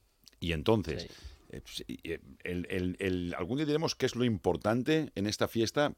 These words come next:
Speaker 1: a, a, qué cosas, mm, ocupan el top, el top ten de importancia en la fiesta. "Si llevas la banda y la cholla, dejas de ser por tú misma y eres fallera mayor, aunque ya haya terminado el protocolo, el acto, etcétera, etcétera".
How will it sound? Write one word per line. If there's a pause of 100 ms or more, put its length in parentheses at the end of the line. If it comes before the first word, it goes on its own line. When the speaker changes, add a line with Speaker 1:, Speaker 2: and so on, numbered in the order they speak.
Speaker 1:
a,
a, (180)
qué
cosas,
mm, (480)
ocupan
el
top, (120)
el
top
ten
de
importancia
en
la
fiesta. (560)
"Si
llevas
la
banda
y
la
cholla,
dejas
de
ser
por
tú
misma
y
eres
fallera
mayor,
aunque
ya
haya
terminado
el
protocolo,
el
acto,
etcétera,
etcétera".